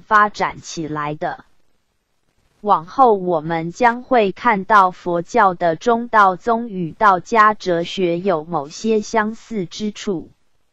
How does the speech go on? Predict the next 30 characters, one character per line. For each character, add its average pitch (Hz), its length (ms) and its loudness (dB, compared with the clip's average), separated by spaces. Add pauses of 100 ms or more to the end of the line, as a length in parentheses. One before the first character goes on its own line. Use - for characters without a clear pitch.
(640)
中 262 300 -2
道 226 280 6
宗 254 340 -2
与 175 240 -6
道 233 260 4
家 226 340 4
哲 175 300 -2
学 180 380 -4
相 247 320 -2
互 226 280 -2
作 214 280 0
用， 190 320 0
产 - 260 -8
生 214 340 -2
了 180 180 -2
禅 160 360 -6
宗。 202 460 -4 (1080)
禅 208 300 -4
宗 262 320 0
虽 247 320 2
是 233 320 -4
佛 175 320 -6
教， 190 320 2
同 175 320 -6
时 170 300 -8
又 190 260 2
是 196 320 -6
中 208 320 -4
国 160 240 -2
的。 160 300 -8